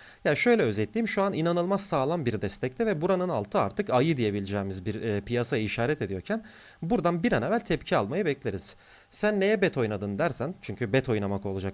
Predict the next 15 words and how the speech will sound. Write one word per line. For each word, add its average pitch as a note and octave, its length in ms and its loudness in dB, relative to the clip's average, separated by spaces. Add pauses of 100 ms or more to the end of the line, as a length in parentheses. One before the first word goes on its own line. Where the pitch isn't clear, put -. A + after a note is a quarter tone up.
bu A2 40 -4
yaptığım, C3+ 420 -4
ben G#3 100 0
hükümetin E3 480 -2
önümüzdeki C3+ 480 -2
hafta A#2 220 -4
açılacağına A2 600 -2
ve D3 140 0
bu D3 100 -4
fiyatın C#3 360 -2
çok - 260 -2
buralarda A#2+ 380 -2
oyalanmadan B2 520 -2
yukarı B2 400 -2
döneceğine A2 560 -2